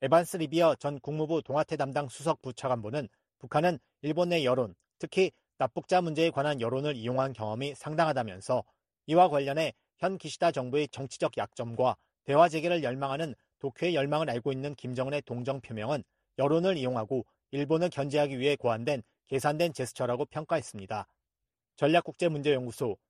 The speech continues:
씨에스아이에스의 빅터 차 한국 석좌는 지난 십이 일 씨에스아이에스가 올해 북한과 일본 관계를 주제로 개최한 대담에서 북한 김정은 국무위원장은 시진핑 중국 국가주석처럼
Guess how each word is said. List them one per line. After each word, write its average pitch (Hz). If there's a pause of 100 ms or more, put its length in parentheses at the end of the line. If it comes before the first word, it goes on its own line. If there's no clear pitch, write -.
씨에스아이에스의 156
빅터 143
차 -
한국 151
석좌는 127 (180)
지난 156
십이 143
일 151 (200)
씨에스아이에스가 139 (240)
올해 151
북한과 156
일본 143
관계를 135
주제로 131
개최한 135
대담에서 110 (320)
북한 165
김정은 170
국무위원장은 143 (240)
시진핑 185
중국 147
국가주석처럼 127